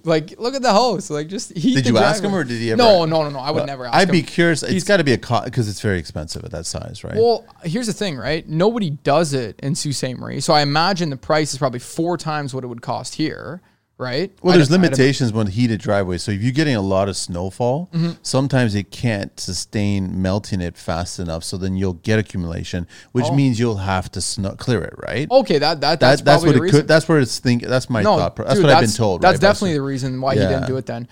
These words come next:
Speaker 1: He got the walkway done, and I've done the driveway a couple times through that storm we had, uh, a week and a half ago. And it, it was hilarious because it was, like, completely bare. And I was like, "That's pretty cool, man." Um, I don't know. Walkways are, are dangerous, especially with the climates we have back home. So
Speaker 2: Which, I mean, it brings me to, like,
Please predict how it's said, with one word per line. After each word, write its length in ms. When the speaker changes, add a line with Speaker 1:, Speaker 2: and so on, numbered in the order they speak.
Speaker 1:
He 80
got 220
the 80
walkway 420
done, 300
and 180
I've 140
done 140
the 80
driveway 420
a 40
couple 260
times 280
through 100
that 160
storm 380
we 80
had, 360
uh, 280
a 80
week 220
and 60
a 40
half 240
ago. 260
And 160
it, 100
it 80
was 140
hilarious 560
because 560
it 80
was, 220
like, 200
completely 440
bare. 500
And 160
I 100
was 100
like, 220
"That's 220
pretty 320
cool, 400
man." 300
Um, 580
I 60
don't 100
know. 120
Walkways 500
are, 160
are 140
dangerous, 520
especially 380
with 100
the 60
climates 420
we 120
have 120
back 220
home. 260
So 200
Speaker 2:
Which, 200
I 140
mean, 160
it 100
brings 220
me 140
to, 180
like, 320